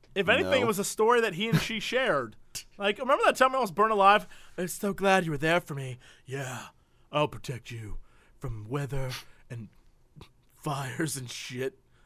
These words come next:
Speaker 1: I love you, baby. I love you, too. Let's bang in our partially burnt blanket." Like, if anything, that's a story to tell the grandkids. Uh, spoiler,
Speaker 2: Yeah.
Speaker 1: they're no longer dating.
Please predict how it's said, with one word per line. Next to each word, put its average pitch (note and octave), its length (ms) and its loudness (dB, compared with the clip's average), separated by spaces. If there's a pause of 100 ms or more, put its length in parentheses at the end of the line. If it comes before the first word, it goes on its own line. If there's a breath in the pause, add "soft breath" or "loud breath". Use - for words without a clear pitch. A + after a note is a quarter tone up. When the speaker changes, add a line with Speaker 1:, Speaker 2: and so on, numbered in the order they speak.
(120)
Speaker 1:
I C#3+ 40 -2
love D#3 220 0
you, C#3+ 100 -2
baby. C#3+ 440 -2 (360 loud breath)
I A4 160 8 (140)
love G#4 100 4
you, G#4 200 10
too. G#4 420 8 (240 soft breath)
Let's F4+ 200 -4
bang G4 380 2
in F#4 80 0
our E4+ 120 2
partially F#4 500 4
burnt G3+ 960 -2
blanket." G4 680 0 (280)
Like, B3 140 0
if D4 80 0
anything, C4 440 4 (160 soft breath)
that's B3+ 220 2
a G3 40 -6
story C4+ 400 4
to A3 60 0
tell A#3 180 4
the C4 60 -4
grandkids. A3+ 760 0 (800)
Uh, F#3+ 140 8 (140)
spoiler, F#3 440 8
Speaker 2:
Yeah. D3+ 60 4
Speaker 1:
they're E3 80 6
no D#3 140 4
longer B2+ 260 -6
dating. - 260 -18